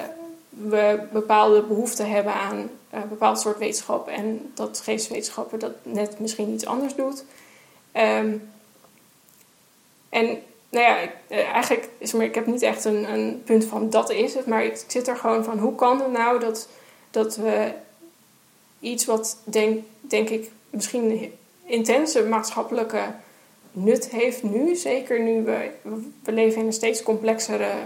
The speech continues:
wereld waar we eigenlijk duiding nodig hebben. Nou, waar ga je heen voor duiding? Ik zou zeggen naar de geesteswetenschappen, maar het lukt niet om dat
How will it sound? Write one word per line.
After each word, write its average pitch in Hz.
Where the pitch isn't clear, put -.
wereld 285
waar 214
we 220
eigenlijk -
duiding 220
nodig 254
hebben. 262
Nou, 214
waar 214
ga 226
je 220
heen 214
voor 214
duiding? 254
Ik 220
zou 220
zeggen 220
naar 214
de 208
geesteswetenschappen, 247
maar 233
het 220
lukt 262
niet 254
om 220
dat 233